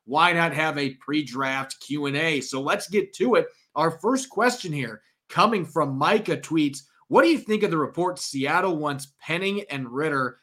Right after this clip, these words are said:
Any credence to this information?" Rob, I'm gonna kick this one to you because could this be a smokescreen, or is this actually real intel that might be suggesting what Seattle's planning to do tomorrow?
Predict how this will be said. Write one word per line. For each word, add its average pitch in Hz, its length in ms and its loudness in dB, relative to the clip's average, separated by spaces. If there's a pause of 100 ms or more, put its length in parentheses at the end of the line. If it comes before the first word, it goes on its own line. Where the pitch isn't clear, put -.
(180)
Any 220 320 0
credence 190 640 0
to 151 100 -6
this 156 340 -2
information?" 139 1160 -4 (580)
Rob, 220 280 8
I'm 311 80 2
gonna 220 140 4
kick 196 320 2
this 170 260 -2
one 156 260 -2
to 135 120 -4
you 175 320 2
because 147 840 0 (260)
could 175 180 -2
this 147 140 -6
be 135 180 -4
a 117 40 -6
smokescreen, 269 920 2
or 180 200 2
is 180 220 -4
this 180 320 0
actually 175 480 -2
real 185 460 2
intel 165 500 0
that 147 100 -4
might 156 200 -4
be 156 80 -4
suggesting 147 560 -6
what 143 160 -8
Seattle's 139 480 -2 (120)
planning 151 360 -2
to 156 60 -4
do 208 200 0
tomorrow? 127 380 -2